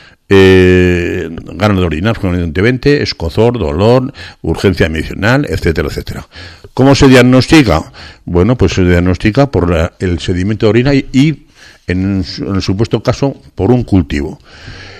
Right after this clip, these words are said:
Eh, ¿con qué tenemos que diagnosti-, diferenciar esto? Pues no tenemos que diferenciar de las uretritis, de las infecciones de los genitales, vul-, vulvitis, vaginitis y cistitis intersticial.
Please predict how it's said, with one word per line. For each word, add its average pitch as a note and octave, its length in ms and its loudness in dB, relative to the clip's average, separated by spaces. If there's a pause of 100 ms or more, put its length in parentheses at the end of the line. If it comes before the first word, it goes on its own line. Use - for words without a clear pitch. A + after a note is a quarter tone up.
(140)
Eh, A2+ 840 4
¿con B2 200 0
qué E3 160 2
tenemos D3+ 340 2
que D3+ 100 2
diagnosti-, C3 480 2
diferenciar B2 640 4
esto? F2 320 0
Pues - 260 -8 (100)
no F#2+ 260 -4
tenemos G#2+ 240 0
que A#2+ 100 0
diferenciar G2+ 640 2 (340)
de G2 380 0
las G2 260 2 (480)
uretritis, C#3+ 920 2 (260)
de G#2 200 2
las A2 160 2
infecciones A2+ 580 0
de G2 240 -2
los F#2 180 0
genitales, A#2+ 520 2
vul-, F#2+ 440 0
vulvitis, A#2 520 2
vaginitis B2 760 0 (220)
y C3 140 4
cistitis B2+ 720 0
intersticial. E2 640 -4